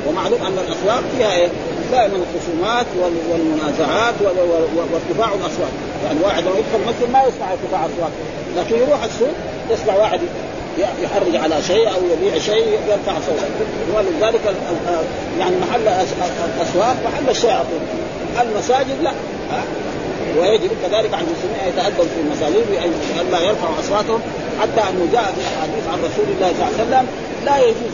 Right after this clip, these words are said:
للمصلين أن يرفعوا أصواتهم بقراءة القرآن". ها؟ الرسول لما رأى أصحابه يرفعون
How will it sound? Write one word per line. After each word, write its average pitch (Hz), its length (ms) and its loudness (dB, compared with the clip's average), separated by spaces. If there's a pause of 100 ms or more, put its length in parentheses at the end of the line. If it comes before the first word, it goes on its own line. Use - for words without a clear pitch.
(120)
للمصلين 180 600 -2
أن 185 140 -4 (100)
يرفعوا 208 380 0
أصواتهم 208 400 0
بقراءة 185 440 2
القرآن". 139 340 -2 (1120)
ها؟ - 160 2 (880)
الرسول 180 340 2
لما 175 220 0
رأى 208 200 0
أصحابه 185 340 0
يرفعون 175 380 0